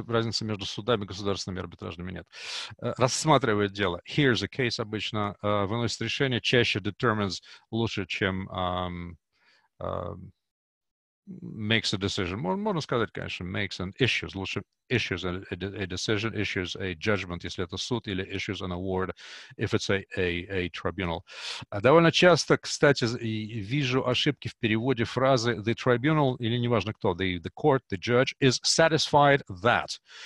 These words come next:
Это не удовлетворен. Это пришел к выводу о том, установил, определил или убежден. I'm satisfied that you are right. Все, я убежден, что вы правы. Согласен, можете больше не продолжать. Эксперты могут назначаться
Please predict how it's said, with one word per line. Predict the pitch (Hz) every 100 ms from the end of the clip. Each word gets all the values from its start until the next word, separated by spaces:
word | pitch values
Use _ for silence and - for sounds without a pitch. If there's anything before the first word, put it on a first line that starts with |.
| - - -
Это | 127 127
не | 135 156
удовлетворен. | 147 139 127 135 113 87 87
Это | 104 -
пришел | 120 - 147
к | 139
выводу | 139 127 120
о | 117
том, | 160 170 151
установил, | 123 - 117 120 143 123
определил | 98 107 104 120 139 135
или | 120 135
убежден. | 139 120 110 117 101 90
I'm | 107
satisfied | 95 147 139 - 135 127 107
that | 117 120
you | 110
are | 101
right. | 98 85
Все, | - - 117
я | 107 123 113
убежден, | 110 110 107 117
что | 98 101
вы | 95
правы. | - 90 87
Согласен, | - 113 127 139 117 98 95 90
можете | 98 95 98
больше | 95 -
не | 92
продолжать. | 95 95 95 - - - - - - - - - -
Эксперты | - - 196 175
могут | 165 175 165
назначаться | 151 131 151 143 175 131 - 123 90 85